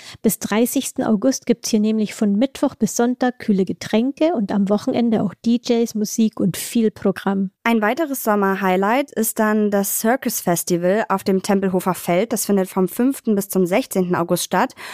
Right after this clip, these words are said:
Speaker 2: Und da seht ihr zum Beispiel zeitgenössische Acts, also ganz viel Akrobatik. Und das ist wirklich atemberaubend.
Speaker 1: Nicht verpassen solltet ihr auch den Tanz im August. Diesmal sind es vierundfünfzig Tanzveranstaltungen an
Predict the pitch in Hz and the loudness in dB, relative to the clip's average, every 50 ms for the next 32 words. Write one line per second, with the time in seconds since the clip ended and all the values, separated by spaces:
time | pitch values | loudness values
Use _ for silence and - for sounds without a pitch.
0 | - - - - - - _ - 254 247 262 254 247 254 262 247 240 240 226 - | -16 -16 -18 -20 -20 -14 _ -4 0 0 0 0 0 0 -2 0 -2 -2 -2 0
1 | 233 220 214 214 208 - - 208 196 - - 196 196 196 - 202 196 185 185 - | 0 2 2 2 0 0 -2 -4 -2 0 0 0 0 0 0 0 2 2 0 0
2 | - 185 - 175 - - 165 160 - - - - - 180 180 185 185 180 - 190 | -2 -2 -2 -2 0 0 -2 -2 -2 -8 -4 -2 0 0 2 0 0 -2 0 0
3 | 190 202 220 214 - - - - 208 208 202 202 196 - - 190 - - 180 165 | 0 0 0 -2 -4 -6 -4 -2 0 0 2 0 0 0 -2 -2 -2 -2 -2 0
4 | 170 160 170 180 - - 175 170 220 220 - - - - - - - - _ - | 2 2 2 0 -2 -4 -4 -4 -4 -4 -8 -14 -16 -16 -16 -16 -18 -20 _ -2
5 | 208 226 240 220 220 208 190 185 185 175 - 175 - - - 165 160 151 - 185 | 0 0 0 0 -2 -4 -4 -4 -6 -4 -4 -8 -10 -4 -2 0 0 2 2 2
6 | 170 156 156 - 147 151 156 - - 76 - - - - - _ _ _ _ _ | 0 0 0 -2 -2 -4 -2 -4 -6 -8 -6 -8 -10 -10 -10 _ _ _ _ _
7 | - 196 220 220 - - - 208 - - - 220 196 - 240 220 - 240 233 226 | 0 2 2 2 0 0 -4 -4 -2 0 0 0 2 2 2 2 2 2 0 2
8 | 220 247 226 - 233 233 226 - 180 - - 220 208 - - - 226 214 220 - | 0 -2 -2 0 0 2 2 0 -2 0 0 0 0 0 -2 0 0 0 0 2
9 | - 233 208 - 208 202 202 180 - - 226 285 330 - - - - _ _ - | 0 0 0 2 2 0 0 0 0 0 2 2 0 0 -4 -8 -10 _ _ -18
10 | - - - - - - - - - 233 214 - 240 233 208 240 220 202 214 - | -16 -14 -14 -14 -16 -16 -18 -2 0 0 2 2 2 2 2 2 0 0 -2 -6
11 | - - - - - 269 311 330 330 320 - 269 262 254 - - 262 - - - | -8 -10 -8 -4 0 0 2 2 0 0 0 -2 -2 -2 -2 -4 -6 -4 0 0
12 | 240 240 240 - - - - 233 233 - - - 226 220 - 240 233 240 233 233 | 2 2 0 0 -4 -2 0 0 0 0 0 0 -2 0 2 0 0 0 0 0
13 | - - 226 220 | 0 0 -2 -2